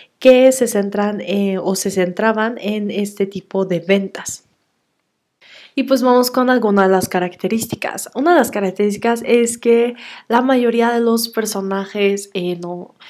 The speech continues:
no sé, los que estaban, em, a cargo de todo estas pandillas, pues, normalmente tenían muchísimo dinero, este, y, pues, gracias a esto se daban unos lujos como extremos,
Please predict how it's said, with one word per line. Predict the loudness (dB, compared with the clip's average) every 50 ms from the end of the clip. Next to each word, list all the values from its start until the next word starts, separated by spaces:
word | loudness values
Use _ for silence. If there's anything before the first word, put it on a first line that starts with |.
| -20 -20 -20 -20 -20 _ -10
no | -6 -2 -2 0
sé, | 0 0 0
los | 0 0 -2 -6
que | -4
estaban, | 0 4 6 6 6 6 4 2 0 -4 -6
em, | -6 -4 -4 -2 -2 -4 -4 -6 -8 -10 -12 -12 -6 -4
a | -4 -4 -2 0
cargo | 0 2 2 2 2 2 2 2
de | 2 -2
todo | -2 0 0 0 2 2 2 2 2 2 2 0 0 0 -2 -4 -6 -8 -8
estas | -8 -8 -8 -6 -4 -4 -4 -4 -6
pandillas, | -10 -10 -10 -8 -6 -6 -6 -4 -4 -4 -4 -4 -4 -6 -10 -16 -20 -18 -18 -18 -20 _ _ 0
pues, | 0 0 0 -2 -4 -8 -10 -6
normalmente | -4 -2 0 0 0 0 0 0 0 0 -2 -2
tenían | -2 0 0 0 0 -2 -4 -4 -6
muchísimo | -4 -2 -2 -2 -2 -4 -4 -4 -2 -2 -2 -2 -4 -6 -4 -2 -2 -2
dinero, | -4 -4 -6 -6 -4 -4 -4 -2 -2 -2 -2 0 0 0 0
este, | -2 -2 -4 -6 -10 -12 -14 -8 -6 -4 -4 -4 -4 -6 -6 -6 -8 -10 -14 -20 -20 -20 -20 -20 -20 -20 _
y, | -10 -6 -4 0 0 0 0
pues, | 2 2 2 4
gracias | 4 4 4 2 2 2 2
a | 4 4
esto | 4 4 2 2 0 0
se | 0 2 0
daban | 0 0 0 0 2 2 0 0 0 0
unos | 0 0 0 0 0 0 -2 -2 -6 -6 -4
lujos | -2 -4 -2 -4 -6 -6 -6 -8
como | -10 -12 -12 -12 -12 -12 -10 -10 -10 -10 -8
extremos, | -8 -8 -8 -10 -12 -10 -6 -4 -2 -2 -2 -2 -4 -4 -6 -6 -6 -8 -10 -12